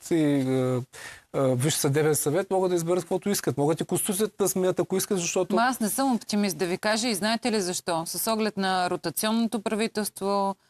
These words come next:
Speaker 2: а, неуспешната ротация, темата за регулаторите,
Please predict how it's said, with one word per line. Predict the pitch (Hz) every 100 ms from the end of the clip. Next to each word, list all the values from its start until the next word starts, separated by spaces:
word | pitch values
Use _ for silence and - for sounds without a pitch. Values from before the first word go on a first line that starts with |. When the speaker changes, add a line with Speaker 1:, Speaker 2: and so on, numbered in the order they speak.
| _ _
Speaker 2:
а, | 156 165 160 147
неуспешната | 165 160 156 226 240 240 220 220
ротация, | 214 214 208 - 202 190 185 175 170 - _ _
темата | 220 254 247 240
за | 220
регулаторите, | 220 190 208 208 - 202 190 - 185